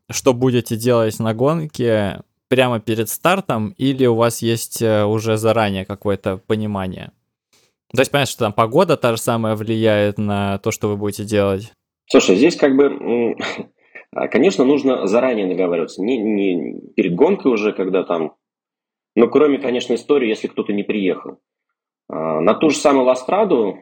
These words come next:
Speaker 2: а, у нас, да, была тактика, мы собрались, а, заранее в кафе, там, за день до гонки или за два, я уж не помню.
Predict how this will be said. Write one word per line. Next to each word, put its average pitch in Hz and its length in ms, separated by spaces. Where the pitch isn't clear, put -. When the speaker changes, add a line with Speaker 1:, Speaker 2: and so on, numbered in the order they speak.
Speaker 2:
а, - 40
у 87 420
нас, 143 380
да, 110 200
была 98 280
тактика, 131 440
мы 107 100
собрались, 101 720
а, 82 480
заранее 85 880
в - 100
кафе, 127 460
там, 95 260
за 95 240
день 87 180
до 90 120
гонки 127 360
или 107 140
за 101 200
два, 87 120
я 85 100
уж - 120
не - 100
помню. - 340